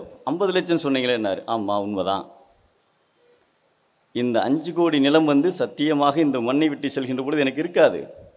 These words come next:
அதில் ஒரே ஒரு விஷயம் மட்டும்தான் உண்மையாக இருக்கும். இந்த கிராமத்துக்காக ஒரு பள்ளிக்கூடம் கட்டினார்கள்,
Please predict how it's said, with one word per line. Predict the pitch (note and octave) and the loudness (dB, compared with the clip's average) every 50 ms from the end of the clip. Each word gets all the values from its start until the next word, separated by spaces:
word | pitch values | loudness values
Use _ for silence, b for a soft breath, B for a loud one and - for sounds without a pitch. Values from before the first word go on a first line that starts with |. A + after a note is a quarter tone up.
| _ _ _ _ _ _ _ _ _ _ _ _ | _ _ _ _ _ _ _ _ _ _ _ _
அதில் | - G#2 F#2+ | -8 -6 -4
ஒரே | G2 A2 B2+ E3 | -2 -2 2 4
ஒரு | F#3+ G3 | 4 4
விஷயம் | F3+ E3 - D#3+ D3+ C#3+ | 4 4 2 2 0 0
மட்டும்தான் | C#3 C#3+ D3+ D3 D3 C#3+ | 0 0 0 2 2 2
உண்மையாக | B2 B2 B2+ C3 C3 B2 A#2+ G#2+ | 0 0 -2 0 2 2 2 2
இருக்கும். | G2 G2 F2+ - G2 F#2 F2+ E2+ F2 F2 - _ _ _ _ _ _ _ _ _ _ _ _ _ _ - | 0 -2 -6 -6 -6 -6 -6 -6 -8 -12 -16 _ _ _ _ _ _ _ _ _ _ _ _ _ _ -8
இந்த | G2 G#2+ G#2+ G2+ | -6 -4 -4 -4
கிராமத்துக்காக | F2 F#2 G2 G2 A#2+ D#3+ E3+ D#3+ - C3 G2 - - G#2+ G2 - B2 | -4 -2 -2 0 0 0 -2 -4 -4 -10 -10 -4 -2 0 0 0 -2
ஒரு | D#3 C#3+ A#2+ | -2 -4 -4
பள்ளிக்கூடம் | - - G#2 B2 D3+ D3 C3+ B2 A#2+ G2+ | -4 -4 -6 -6 -4 -4 -4 -6 -4 -6
கட்டினார்கள், | G2 F2+ - G#2 F#2 F#2 F#2 F2 E2 F#2+ F#2 F2+ E2+ | -6 -8 -6 -6 -4 -2 -2 -4 -4 -8 -12 -12 -14